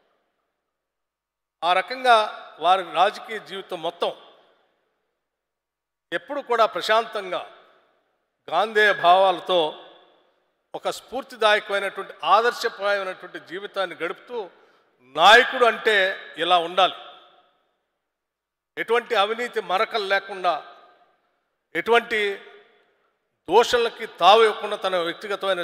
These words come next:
జీవితాన్ని ఒక ఆదర్శంగా ఉంచుతూ, నాయకుడు అనేవాడు ప్రజా జీవితంలో ఉండాల్సినటువంటి వ్యక్తి ఈ రకంగా ఉండాలని చెప్పి చూపించినటువంటి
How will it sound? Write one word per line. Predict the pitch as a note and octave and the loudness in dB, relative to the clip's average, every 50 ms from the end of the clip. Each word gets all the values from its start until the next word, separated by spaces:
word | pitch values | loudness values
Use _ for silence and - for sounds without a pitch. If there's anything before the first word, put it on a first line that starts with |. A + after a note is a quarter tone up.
| D#3 D3 | -8 -10
జీవితాన్ని | D#3 F3 E3+ - F#3 F3 E3+ E3+ E3+ E3+ D#3+ D3+ D#3+ - - - _ _ _ _ _ _ | -10 -12 -6 -4 -2 -2 -2 -2 -6 -10 -10 -12 -14 -18 -20 -20 _ _ _ _ _ _
ఒక | _ _ _ _ - D#3+ F3 | _ _ _ _ 0 0 2
ఆదర్శంగా | G3+ G#3 A3+ G#3+ - - G#3+ G3+ G3 F#3+ F#3 F3+ | 2 2 -2 -4 -6 -8 -8 -6 -4 -4 -4 -4
ఉంచుతూ, | F3 E3+ - - - - G3+ F3+ E3+ D#3+ E3 - _ _ _ _ _ _ _ B2 C3 | -6 -10 -18 -16 -12 -10 -8 -8 -10 -12 -16 -20 _ _ _ _ _ _ _ _ -6
నాయకుడు | C#3+ D#3 F3+ G3+ A3 A3 - A3+ G#3 | 0 2 2 2 2 0 -4 -6 -8
అనేవాడు | G3 F#3+ F#3+ F#3+ F3+ F3 F3 F3+ F3+ F3 D#3 - | -6 -4 -4 -2 -2 -2 -2 -2 -4 -8 -12 -14
ప్రజా | D3 C#3+ F3 F#3 F#3 E3+ | -6 -2 0 0 0 0
జీవితంలో | E3+ F3 E3 - - E3 D#3 D#3 | -4 -12 -14 -14 -12 -12 -12 -12
ఉండాల్సినటువంటి | D#3+ D#3+ D#3+ D#3 C#3 - - D3+ C#3+ - D3+ C#3 C3+ C#3+ | -8 -6 -6 -6 -6 -10 -18 -20 -20 -20 -20 -14 -12 -12
వ్యక్తి | D#3 - - - G#3 F3 D#3+ D#3+ - - _ _ _ _ _ _ _ D3 D#3+ | -12 -10 -10 -10 -8 -8 -8 -10 -16 -20 _ _ _ _ _ _ _ -8 -6
ఈ | F3+ F3 E3 | -4 -4 -4
రకంగా | D#3 - G#3+ A3 A3 G#3+ G#3 G3 F#3+ | -6 -6 -8 -6 -4 -2 -2 -2 -2
ఉండాలని | F3+ F3+ F#3 F3+ E3+ E3+ E3 - - - D#3+ | -2 -4 -4 -4 -4 -4 -8 -10 -14 -16 -16
చెప్పి | D#3 - - F3+ E3+ D#3+ D3+ D3+ - _ _ _ _ _ - | -16 -14 -12 -12 -10 -10 -12 -14 -20 _ _ _ _ _ -14
చూపించినటువంటి | E3+ F#3 F#3 - F3+ - - E3 E3 D#3 - D#3 C#3 C#3+ | -14 -12 -12 -14 -16 -14 -10 -10 -10 -10 -10 -12 -14 -12